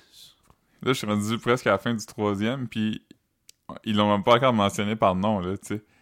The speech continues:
Il y a comme quelques soundbites de lui qui parle de Satan par de-, des images de la ville de L A.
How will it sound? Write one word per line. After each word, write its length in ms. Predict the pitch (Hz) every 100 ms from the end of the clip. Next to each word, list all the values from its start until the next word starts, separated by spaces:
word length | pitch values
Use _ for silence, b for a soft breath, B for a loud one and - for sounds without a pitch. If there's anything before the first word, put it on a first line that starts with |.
| b
Il 60 | 107
y 20 |
a 40 |
comme 220 | 101 110 104
quelques 500 | 127 127 123 131 127
soundbites 760 | - 110 104 101 107 117 -
de 100 | 104
lui 240 | 92 101 104
qui 100 | -
parle 260 | 98 107
de 80 | 98
Satan 560 | 92 95 92 101 110 110 - _ -
par 140 | 98
de-, 80 | 92
des 340 | 92 104 101
images 300 | 104 101 104
de 60 | 107
la 80 | 95
ville 140 | 101
de 80 | 101
L 260 | 95
A. 20 | 92